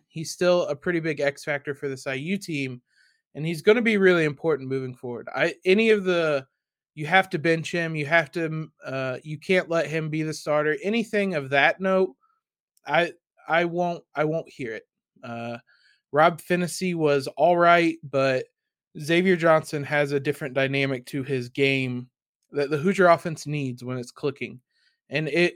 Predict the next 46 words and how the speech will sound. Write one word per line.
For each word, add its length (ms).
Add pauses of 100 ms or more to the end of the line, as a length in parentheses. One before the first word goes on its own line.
(120)
it 120
was 140
clicking 420
in 100
the 40
first 300
half. 320
We're 140
gonna 160
talk 220
about 200
that 200
as 140
well. 300 (400)
And 300
Xavier 260
Johnson 340
was 140
a 60
big 160
part 240
of 80
that. 180 (500)
Uh, 300
but 320
in 120
that 200
second 340
half, 380
there 160
was 180
just 380
a, 460 (1040)
I 80
don't 140
wanna 120
be 140
too 240
critical, 440
but 240 (520)
there 80
was 80
a 60
certain 420
lack 320
of 260